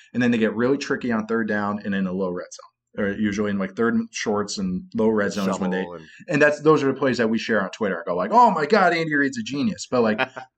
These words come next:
Speaker 1: those forty-five other plays, it's kind of basic stuff, more or less. They just, they're the Chiefs, so they kinda do it a little funky. But when you're just doing those usual looks and then the Bucs defense is prepped for that, they can disguise their stuff.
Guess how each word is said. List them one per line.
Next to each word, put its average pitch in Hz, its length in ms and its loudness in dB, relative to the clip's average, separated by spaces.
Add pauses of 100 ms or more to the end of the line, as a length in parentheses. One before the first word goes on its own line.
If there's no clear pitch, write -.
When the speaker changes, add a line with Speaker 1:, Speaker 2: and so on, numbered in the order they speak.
(180)
Speaker 1:
those 147 180 4
forty-five 165 720 2
other 143 220 2
plays, 202 440 -4
it's - 200 -16 (320)
kind 349 160 -2
of 269 120 -10
basic 143 360 -4
stuff, - 400 -2
more 143 220 2
or 123 80 4
less. 92 260 -2
They 117 160 0
just, - 280 -14 (180)
they're 113 140 0
the 110 80 -2
Chiefs, 95 320 -4
so 98 80 -4
they 92 80 -4
kinda 101 220 -4
do 98 80 -2
it 95 60 0
a - 20 -2
little 98 160 -2
funky. 85 400 -12 (600)
But 139 260 4 (200)
when 143 300 -2
you're 143 280 2
just 156 240 -6
doing 175 160 -2
those 123 240 -2
usual 135 400 0
looks 117 520 0
and 110 120 2
then 107 120 2
the 101 80 2
Bucs 98 300 -4
defense 113 400 -4
is 98 180 -10 (200)
prepped 190 260 -2
for 107 120 -4
that, 87 320 -4 (260)
they 143 140 2
can 127 480 -2 (400)
disguise 139 420 0
their 117 100 -4
stuff. 135 440 -4